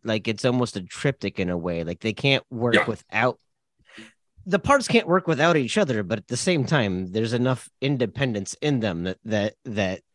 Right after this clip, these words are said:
Speaker 1: it, it, I don't know. Chris, I, I, I have a hard time kind of even ex-, explaining this to you. Uh, I, well, it,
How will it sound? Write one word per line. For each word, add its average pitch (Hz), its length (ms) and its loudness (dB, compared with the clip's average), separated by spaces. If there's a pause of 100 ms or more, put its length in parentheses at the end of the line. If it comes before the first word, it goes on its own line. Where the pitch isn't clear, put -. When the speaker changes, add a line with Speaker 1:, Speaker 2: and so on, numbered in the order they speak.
Speaker 1:
it, 113 180 -6 (140)
it, 120 200 -12 (2000)
I 160 120 4
don't 117 120 2
know. 78 140 -10 (420)
Chris, 208 240 4
I, 180 280 2
I, 165 100 -2 (100)
I 175 100 6
have 180 100 6
a 170 40 6
hard 170 220 4
time 131 460 0
kind 135 160 2
of 110 100 -4
even 113 260 -4
ex-, 98 140 -6 (160)
explaining 98 800 -4 (420)
this - 320 -6 (100)
to 95 140 -6
you. 76 400 -8 (160)
Uh, 104 360 0 (1160)
I, - 140 -4 (360)
well, 240 260 0
it, 226 180 6